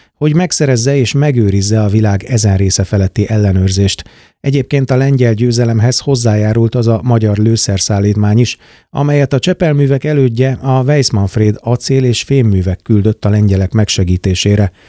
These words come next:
Mindezekről egy emléktábla is található a varsói Pilsudski téren. A kínai Lenovo Group adózott eredménye megduplázódott a június végén lezárt negyedévben.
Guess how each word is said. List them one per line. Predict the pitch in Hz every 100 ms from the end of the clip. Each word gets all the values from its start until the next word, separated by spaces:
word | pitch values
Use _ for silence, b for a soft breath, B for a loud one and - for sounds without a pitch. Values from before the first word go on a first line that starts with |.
| b b -
Mindezekről | 135 147 117 107 - 117 135
egy | 123 117
emléktábla | 135 135 113 90 - 98 95 95
is | 90
található | - 110 101 82 90 - 110 123
a | 113
varsói | 110 95 - 92 98
Pilsudski | - 107 - 90 - 87
téren. | - 80 76 73 - _ _ _ -
A | 131 117
kínai | - 202 185 165
Lenovo | 165 196 190 139 143
Group | 123 156 -
adózott | 147 160 139 127 120
eredménye | 156 151 135 131 123
megduplázódott | 123 131 117 110 110 104 104 101 135 -
a | 113 - 120 113 104 -
június | 120 117 113 107
végén | 117 131 123 107 101
lezárt | 101 98 98 -
negyedévben. | 110 107 107 104 101 98 110